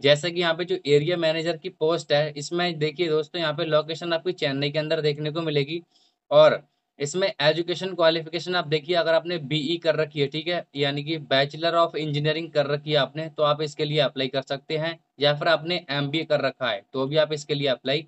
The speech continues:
कर सकते हैं। और यहाँ पे देखिए आपको और भी काफी, काफी सारे पद यहाँ पे देखने को आपको मिलेंगे। जैसा कि आप देख सकते हैं, बैक आएंगे तो यहाँ पे आपको और भी कई सारे post देखने को मिलेंगे, जैसा कि sales manager का पद हो गया, ठीक है।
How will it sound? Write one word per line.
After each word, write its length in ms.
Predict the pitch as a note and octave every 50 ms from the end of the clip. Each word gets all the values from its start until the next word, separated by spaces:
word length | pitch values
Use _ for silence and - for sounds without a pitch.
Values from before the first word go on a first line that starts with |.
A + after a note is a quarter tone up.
| _
कर 140 | - D3 D3 C#3+
सकते 400 | - C#3 B2 - _ - C3 A#2+
हैं। 180 | A#2 G#2+ F2 _ _ _ _ _ _ _ _ _ -
और 360 | C3 C#3 D3 D3+ C#3+ D3 - C#3
यहाँ 240 | C3 C3 C3+ C#3 D3+
पे 120 | D#3 F3+
देखिए 280 | E3+ E3+ D#3 C#3+ E3+ F#3
आपको 260 | F3 E3 - - F#3+ F3
और 280 | - C#3 D3 D3+ D#3
भी 100 | D#3+ F3
काफी, 360 | E3+ E3+ E3 E3 D#3+ D3 - D3
काफी 260 | - D3+ D3+ D#3 F3
सारे 240 | - E3+ E3 E3 F3+ F3 -
पद 140 | E3 D#3+ D#3
यहाँ 160 | D#3+ D#3+ D#3+
पे 100 | D3+ F3 D#3
देखने 280 | D3 C#3+ C#3 D3 D3+
को 100 | D3 D#3
आपको 240 | D#3 D3+ D3+ - E3+
मिलेंगे। 360 | D#3+ D#3 D3 D3 D3 D#3 F3 D3+
जैसा 280 | D3 C#3+ D3 - D3+
कि 120 | C#3+ C#3+ D#3
आप 180 | D3+ C#3 B2+ A#2
देख 160 | C3 C3+ C3+
सकते 340 | - - C#3+ - - D#3 D3
हैं, 160 | D3+ D#3+ D#3+ - _ _ _ _ _ _ _ -
बैक 200 | C#3 D3+ D3 E3
आएंगे 300 | D#3+ E3+ F3 F3+ F#3+ G3
तो 120 | G3 G3+
यहाँ 180 | F3+ E3+ D#3+ D#3+
पे 100 | D#3 F3+
आपको 280 | F3 E3+ - - F#3 D#3
और 160 | D#3+ D#3+ D#3+
भी 80 | E3+ E3
कई 200 | E3 D#3 D3+ D3+
सारे 260 | D3 D#3+ D#3 E3 E3+
post 480 | E3+ - _ - D3+ E3+ D#3+ - - C#3+
देखने 280 | C#3 D3 D3 D3 D3 D3
को 120 | C#3+ E3
मिलेंगे, 320 | D#3+ D3+ D3 D3 D3 D#3+ D#3
जैसा 280 | D3 C#3+ C#3 - D3+
कि 140 | C#3+ C#3+ D3+ D3
sales 440 | - - C3+ C3+ C3+ C3 C3 - B2
manager 460 | A#2+ A#2 B2 C3 C#3 C#3+ C#3 D3+ D3+
का 120 | D3+ D#3+ D#3
पद 200 | D3+ D#3+ D#3 D3
हो 100 | D3+ D3+ D3
गया, 220 | C#3+ D3 C#3+ C#3+ D3 - _ _ _ _ _ -
ठीक 160 | D#3 E3+ E3+
है। 160 | F#3 D3 A2+